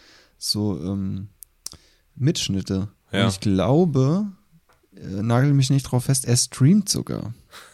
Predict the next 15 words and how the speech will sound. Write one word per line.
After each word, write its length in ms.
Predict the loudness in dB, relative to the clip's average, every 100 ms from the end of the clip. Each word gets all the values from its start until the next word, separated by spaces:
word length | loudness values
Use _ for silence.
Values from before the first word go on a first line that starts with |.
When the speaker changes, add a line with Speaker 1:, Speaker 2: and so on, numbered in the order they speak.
| _ -6
Speaker 2:
<laughs> 300 | -4 -4 -6 -8 -16 -18 -10
Das 160 | -8
ist 80 | -6
schon 180 | -8 -8
witzig 320 | -10 -10 -8
irgendwie. 380 | -8 -8 -10 -10 -14 _ _ _ 0
Speaker 1:
Ja, 460 | 2 2 0 -2 -6
Speaker 2:
Aber 180 | -2 0
Speaker 1:
weil 60 |
Speaker 2:
irgendwie 180 | 0 -2
süß. 560 | -6 -6 -4 -4 -6 -12 _
Bisschen 200 | -6 -4
goldig. 300 | -2 -2 0
Speaker 1:
Ja, 320 | 0 0 -2 -6 _ _
ja. 440 | -4 0 0 -2